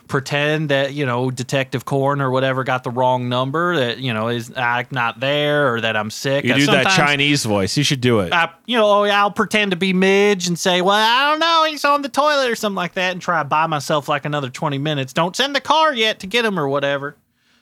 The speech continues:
Speaker 1: You know, sometimes I let him know, like, "Okay, you know, I'll come in at five instead of nine, but that means I'm going home at one,"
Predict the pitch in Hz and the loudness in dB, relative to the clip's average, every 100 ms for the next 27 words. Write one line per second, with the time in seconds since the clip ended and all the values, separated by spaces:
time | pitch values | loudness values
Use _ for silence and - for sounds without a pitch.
0 | _ - 202 185 269 285 240 214 196 - | _ -4 -2 0 0 0 0 0 -2 -4
1 | 180 175 185 180 156 262 302 196 156 139 | 0 2 4 2 2 2 2 2 2 0
2 | 170 226 240 277 202 175 170 156 180 220 | 0 0 2 2 0 0 2 4 2 2
3 | 214 190 170 143 - 196 220 208 170 127 | 0 0 0 0 0 2 2 0 -2 -2
4 | 156 131 127 220 220 113 92 - - - | 0 0 2 2 2 0 -6 -12 -20 -10
5 | - 135 269 359 196 233 190 196 311 254 | -4 0 2 2 0 2 2 2 2 0
6 | 208 175 165 156 127 120 185 240 107 - | 0 0 0 0 0 0 2 2 0 -6